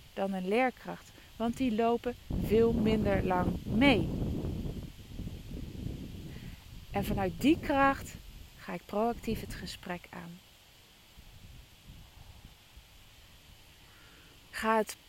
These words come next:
doen, ga het proberen. En dat, ook dat, dit proces gaat met vallen en opstaan. Hè? Dat, en dat, nou ja, dat hoor je nu in de podcast ook.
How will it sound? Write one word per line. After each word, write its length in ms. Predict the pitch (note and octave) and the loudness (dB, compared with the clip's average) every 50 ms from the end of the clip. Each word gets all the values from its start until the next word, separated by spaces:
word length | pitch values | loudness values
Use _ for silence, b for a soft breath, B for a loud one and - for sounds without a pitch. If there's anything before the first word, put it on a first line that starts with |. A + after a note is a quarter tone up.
| - - | -10 2
doen, 360 | - B3+ B3 A3+ F#3+ E3+ E3+ - | 4 6 6 6 4 2 -2 -10
ga 280 | - - A3 G#3+ A3 | -10 -4 -2 0 0
het 280 | A3 G#3 - - - - - - - - - - - - - - - | 0 -2 -4 -8 -14 -14 -18 -20 -20 -20 -20 -20 -20 -20 -20 -20 -12
proberen. 760 | - G#3 G3+ G3+ F#3 A#3 B3 C4 B3+ A3 F#3 F3+ E3+ F3+ - - | -4 0 0 4 6 8 8 10 8 8 6 4 2 0 0 0
En 140 | G3+ G3+ | -2 0
dat, 220 | G#3 G#3 G#3 - - | 0 -2 -2 0 0
ook 160 | B3+ A#3+ G3 | 2 2 6
dat, 360 | - C#4 D#4 - - - - - - - - - | 6 4 4 4 -2 -10 -10 -12 -18 -20 -10 -6
dit 240 | G#3 C4 C#4+ - | 0 0 0 0
proces 400 | - - C4+ B3+ - B3+ B3 A#3+ | 2 2 2 2 4 2 0 0
gaat 200 | - - A#3 A3 | 2 -2 -2 0
met 160 | - A3+ G#3 - | 0 -4 -4 -2
vallen 380 | - A#3 A3 G#3+ G#3 G3 G3 | 0 0 2 2 2 0 0
en 160 | G3 F#3+ A3+ | -2 -2 -2
opstaan. 400 | - G#3 - - - G#3+ G3 G3 | -4 -6 -6 -6 -4 -2 -2 0
Hè? 160 | G3+ A#3 C4+ B3+ | 4 4 4 4
Dat, 260 | A#3+ G#3+ G3 - - - | 4 2 -2 -6 -10 -10
en 120 | - A3+ A3+ | -8 -6 -4
dat, 180 | A3 G#3 G#3+ | -4 -4 -4
nou 160 | G#3+ G3+ F#3+ F3+ | -4 -4 -2 -2
ja, 80 | F3+ | -2
dat 120 | F3 F#3+ G3 | -4 -4 -2
hoor 220 | G#3 A3+ A#3 A#3+ | 0 2 2 4
je 60 | A#3 | 4
nu 200 | A3+ A#3 A#3+ A#3 | 4 4 4 4
in 80 | A3+ G#3+ | 4 2
de 80 | G3+ - | 0 -4
podcast 580 | - A3+ A3 - - - G#3 G3+ G3 - - - | -4 -6 -6 -6 -4 -2 0 0 0 -2 -2 0
ook. 240 | - C4 A#3+ A3 | 2 4 4 2